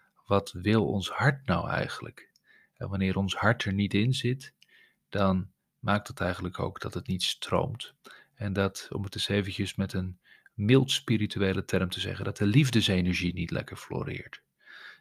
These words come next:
Ik heb met Marieke Pijler, een bekende businesscoach en merkstratege uit Rotterdam,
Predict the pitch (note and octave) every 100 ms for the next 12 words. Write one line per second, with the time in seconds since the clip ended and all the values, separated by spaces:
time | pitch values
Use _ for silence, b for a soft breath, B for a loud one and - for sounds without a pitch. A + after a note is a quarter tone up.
0 | B G2 - G2 F#2+ F2+ - - F#2+ G2+
1 | - - - F2+ G2 A2+ B2+ B2 - -
2 | F#2 F2+ _ b b b - - F#2 F#2
3 | F#2+ F#2 G2 A2 G#2+ - - G#2 G#2 -
4 | - G2 G2 G2+ G#2 - - G2+ F#2+ _
5 | G#2 G2+ G#2 - G#2 - F#2 G2 F#2+ F#2+
6 | F#2